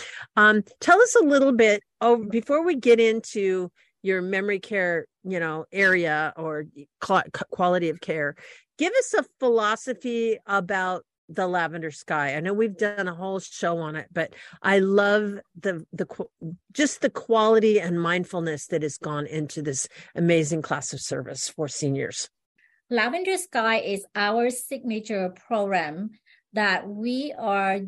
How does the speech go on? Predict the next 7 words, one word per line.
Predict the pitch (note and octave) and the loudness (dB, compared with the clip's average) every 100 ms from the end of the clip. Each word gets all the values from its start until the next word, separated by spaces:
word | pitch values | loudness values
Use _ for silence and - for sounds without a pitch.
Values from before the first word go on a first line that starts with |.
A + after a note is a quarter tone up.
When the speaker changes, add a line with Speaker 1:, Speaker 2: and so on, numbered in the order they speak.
| - _ _ _ - | -12 _ _ _ -10
Speaker 2:
um, | G#3 F#3 F3+ - | -6 -4 -6 -2
embrace, | A3+ G3+ G3+ F3 F#3+ A#3 - - _ _ | 0 0 0 -2 -2 -4 -8 -18 _ _
um, | G3 F#3+ F3 F3 F#3 _ | -4 -4 -4 -10 -14 _
for | A3 G#3 E3 D3 - - | -2 0 0 -4 -12 -4
our | G#3+ G#3+ | -2 -2
team | A3 - A3+ | -4 -4 -4
members, | G3+ G3 F3+ D#3+ E3 F3+ | -2 -2 -2 -2 -4 -10